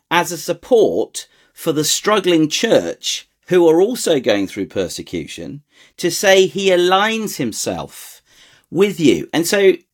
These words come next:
th-, Psalm twenty-two, as, as it, it describes suffering beyond what so many can, can ex-,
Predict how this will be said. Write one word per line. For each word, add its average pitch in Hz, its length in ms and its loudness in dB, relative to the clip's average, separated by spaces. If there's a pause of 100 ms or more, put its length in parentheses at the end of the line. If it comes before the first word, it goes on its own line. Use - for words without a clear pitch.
(220)
th-, 135 260 -14 (260)
Psalm 220 380 -4
twenty-two, 180 640 -2
as, 156 240 -2
as 151 300 -4
it, 143 380 -8
it 165 80 -20
describes 175 500 -2
suffering 202 500 -8
beyond 170 380 0
what 156 260 -8
so 147 160 -2
many 143 320 0
can, 113 400 -4 (760)
can 127 140 -2
ex-, - 240 -4